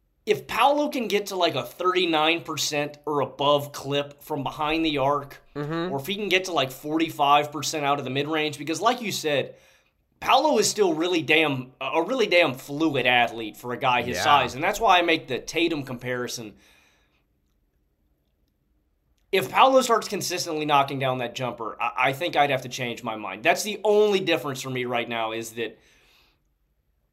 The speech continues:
Speaker 1: the, well, the, the playmaking and the shooting edge, just because I think Cade, like I said, is going to create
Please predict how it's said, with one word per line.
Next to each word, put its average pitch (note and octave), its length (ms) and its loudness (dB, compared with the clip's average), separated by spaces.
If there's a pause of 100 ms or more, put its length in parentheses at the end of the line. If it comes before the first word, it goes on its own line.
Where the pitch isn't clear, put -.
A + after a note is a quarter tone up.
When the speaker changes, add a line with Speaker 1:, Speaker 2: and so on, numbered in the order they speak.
(280)
Speaker 1:
the, F3+ 160 0
well, F3+ 160 8
the, D3+ 220 -4
the - 100 -2
playmaking G3 680 2
and D3+ 100 -2
the C#3 60 -2
shooting B2+ 420 -4
edge, F#2 280 -8
just D#3 220 -6
because F#3 240 -2
I D#3 100 0
think C#3+ 200 -4
Cade, D3 320 0
like C3+ 180 0
I C3 80 0
said, B2 300 -4
is A2+ 120 -8
going C3+ 260 -4
to A#2+ 60 -6
create A#2 580 -4